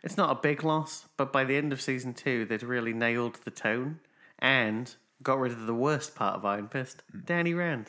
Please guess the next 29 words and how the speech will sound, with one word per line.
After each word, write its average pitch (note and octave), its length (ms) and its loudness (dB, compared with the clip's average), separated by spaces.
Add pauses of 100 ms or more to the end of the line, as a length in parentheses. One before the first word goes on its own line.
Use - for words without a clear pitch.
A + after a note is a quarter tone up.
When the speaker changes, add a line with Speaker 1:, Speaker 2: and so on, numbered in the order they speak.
Speaker 2:
Oh, B2 160 -4
right. C3 220 -4 (360)
<laughs> - 420 -6
Speaker 1:
He's E3+ 140 2
not E3+ 160 4
gone, G#2 360 2
but A2 200 0
he's, A#2+ 220 -2
Speaker 2:
No. B2 60 2
Speaker 1:
like, A#2 120 0
travelling B2 400 2
the A2+ 80 -2
world A2 320 0
with G#2+ 200 -4
that A2+ 100 2
other A2 220 0
guy G2 240 0
who's G2+ 200 -6
annoying. G2+ 360 -2 (760)
Bryce? C3 540 -2 (1400)
You A3+ 140 2
know, C#3 80 4
they're C#3+ 160 4
enemies A#2+ 360 2
and B2 80 0
then A#2+ 100 2
they're A2 100 0
friends. G2 260 -2 (120)
Speaker 2:
Yeah. E2+ 200 -6